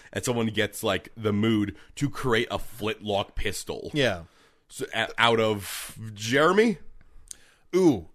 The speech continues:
Speaker 2: um, kelp.
Speaker 1: All right, they gotta create a flintlock pistol out of kelp. So, so, and they may or may not remember the process, but if people are watching them, they could at least somewhat figure it out. They
Speaker 2: Yeah,
Speaker 1: probably
Speaker 2: yeah.
Speaker 1: would not make it out of kelp.
Speaker 2: You see a function of something. Oh, uh,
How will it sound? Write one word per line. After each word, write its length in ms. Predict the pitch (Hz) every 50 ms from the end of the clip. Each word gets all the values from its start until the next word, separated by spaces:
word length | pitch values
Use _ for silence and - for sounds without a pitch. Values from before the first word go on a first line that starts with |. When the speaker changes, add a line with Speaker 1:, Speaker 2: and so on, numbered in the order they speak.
| _ -
Speaker 2:
um, 500 | 147 147 143 143 143 143 143 139 131 - - _ _ _
kelp. 420 | - - 165 156 131 104 - - - - - - - _
Speaker 1:
All 120 | 117 127 120
right, 160 | 113 98 92
they 60 | 101 113
gotta 240 | 123 127 131 127 117
create 220 | 113 135 131 120
a 60 | 110
flintlock 580 | - - - 160 165 143 156 147 143 135 - -
pistol 320 | - 147 - - 127 123
out 120 | 113 107 104
of 100 | 104 -
kelp. 360 | - 110 90 - - - - - - - - - _ - - - -
So, 180 | - 185 185 - - - - 123
so, 220 | - 185 175 160 -
and 200 | - 151 151 139
they 160 | 160 185 220
may 300 | 196 147 120 123 127 143
or 80 | 151 147
may 120 | 143 131 127
not 120 | 120 110
remember 320 | 120 113 110 107 110 104
the 80 | 98 92
process, 640 | - - - 95 95 107 - - 156 175 190 - -
but 140 | - 147 139
if 60 | 135
people 180 | 151 - 123
are 140 | 180 143 117
watching 640 | 98 90 87 92 110 135 180 - - - 110 95 92
them, 340 | 85 80 73 65 71 80 92 - _ _ _ _ _ - - -
they 120 | - 135 131
could 140 | 120 156 147
at 60 | 139
least 420 | 151 165 151 - - - - -
somewhat 520 | - 151 131 131 131 127 123 - - _ -
figure 520 | - - - - 123 120 104 107 110 104
it 100 | 98 -
out. 240 | - 76 - - -
They 100 | 165 180
Speaker 2:
Yeah, 60 | 175
Speaker 1:
probably 180 | - 226 226 -
Speaker 2:
yeah. 60 | 110
Speaker 1:
would 100 | - 180
not 200 | 170 160 - - 135
make 180 | 131 127 123
it 60 | 143
out 120 | 135 117 98
of 60 | -
kelp. 380 | - - 110 127 165 - - -
Speaker 2:
You 160 | - 180 202 185
see 240 | - - 175 170
a 80 | 160 139
function 500 | - - 143 139 139 123 - 131 117 110
of 120 | 104 92
something. 480 | - - 92 87 - - 85 87 107 - - - - - - -
Oh, 140 | 160 175
uh, 100 | 160 147